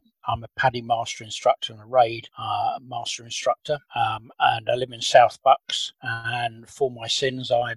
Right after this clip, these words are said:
I look after these, uh, guys and sort of run the programs and things like that. So we've been going as a charity since, um, two thousand and fourteen, so six years now.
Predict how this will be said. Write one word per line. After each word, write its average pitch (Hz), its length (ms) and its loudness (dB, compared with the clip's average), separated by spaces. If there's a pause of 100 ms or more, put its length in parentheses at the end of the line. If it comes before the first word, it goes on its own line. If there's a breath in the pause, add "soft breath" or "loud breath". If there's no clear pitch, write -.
(100)
I 123 140 0
look 131 220 -4
after 120 360 -6
these, 120 420 -6
uh, 117 220 0 (160)
guys 127 500 4
and 120 220 -4
sort 139 340 -8
of 120 100 -20
run 127 200 -4
the 113 80 -16
programs 117 680 0
and 113 120 -20
things 117 260 -14
like 113 220 -8
that. 110 240 -10
So 113 320 2 (160)
we've 131 240 -2
been 123 180 -6
going 117 420 6
as 113 200 -6
a 113 60 -16
charity 117 580 2
since, 110 420 -6
um, 113 300 -8
two 135 180 2
thousand 120 360 2
and 104 100 -20
fourteen, 131 500 -4
so 120 480 -2
six - 400 -6
years 117 420 -8
now. 127 340 2